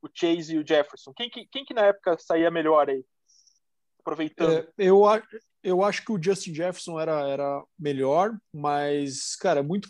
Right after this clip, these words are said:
Speaker 2: próximo, assim, sabe? É, primeiro que, assim, tu-, e-, e-,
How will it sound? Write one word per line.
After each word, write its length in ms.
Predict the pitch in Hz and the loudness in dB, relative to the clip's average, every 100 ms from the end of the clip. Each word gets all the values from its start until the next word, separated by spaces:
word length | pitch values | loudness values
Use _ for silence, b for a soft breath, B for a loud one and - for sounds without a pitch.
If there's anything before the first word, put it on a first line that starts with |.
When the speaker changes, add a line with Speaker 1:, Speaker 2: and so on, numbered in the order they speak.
| - | -2
Speaker 2:
próximo, 540 | 175 190 - - 143 | 2 2 0 -8 -8
assim, 240 | - 151 | -6 -4
sabe? 360 | 143 - 156 165 _ b b b - | -4 0 0 -2 _ b b b 0
É, 360 | 143 143 139 | 4 6 6
primeiro 420 | - 143 156 233 | 4 0 4 2
que, 100 | - | 4
assim, 320 | 233 - 185 139 | 2 2 -2 -4
tu-, 180 | - 175 165 | -8 -6 -2
e-, 340 | 151 165 | -2 -2
e-, 80 | 165 | -6